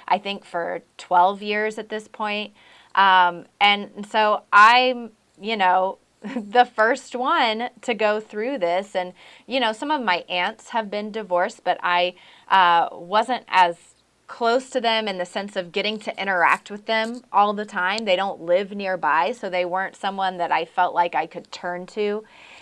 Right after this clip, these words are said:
And so I was just sitting here thinking, like, nobody's going through what I'm going through at this moment in time, and I didn't even know how to express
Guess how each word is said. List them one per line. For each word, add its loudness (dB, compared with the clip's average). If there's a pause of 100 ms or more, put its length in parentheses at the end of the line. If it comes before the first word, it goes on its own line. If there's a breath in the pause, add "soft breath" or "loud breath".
And 0
so -2
I 2
was -8
just -14
sitting -8
here -6
thinking, -10
like, -8
nobody's -2
going -4
through -2 (300)
what -2
I'm 2
going -2
through -12
at -2
this -8
moment -4
in -12
time, -4 (360 loud breath)
and 0
I 2
didn't -2
even -6
know -2
how 0
to -8
express 2